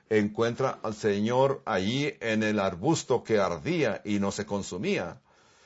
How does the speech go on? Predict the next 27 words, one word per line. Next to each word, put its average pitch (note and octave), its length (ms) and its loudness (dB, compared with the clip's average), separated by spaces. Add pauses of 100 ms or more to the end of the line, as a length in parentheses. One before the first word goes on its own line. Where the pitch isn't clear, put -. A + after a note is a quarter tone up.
(280)
La G2+ 220 2
teofonía A2+ 760 2
es B2 180 -2
un D#3 160 -2
retrato C3+ 480 0
de A2+ 120 2
Jesús G#2+ 480 -4
que G#2 260 0 (160)
venía G#2 920 -2
y G#2+ 220 -6 (180)
había A2+ 360 0
de C#3+ 140 2
venir A2+ 460 -2 (240)
en G3 300 0
términos D3+ 460 2
del G2+ 240 -2
antigu-, D3+ 300 -8
del A2 200 0
Antiguo C3+ 460 -2
Testamento. E2 880 -8 (720)
Entonces G2+ 480 -6
todo C#3 260 4
debía A#2+ 280 2
de B2 80 2
estar A#2 280 -2
preparado, G#2+ 840 -2 (580)
sentar C3 840 0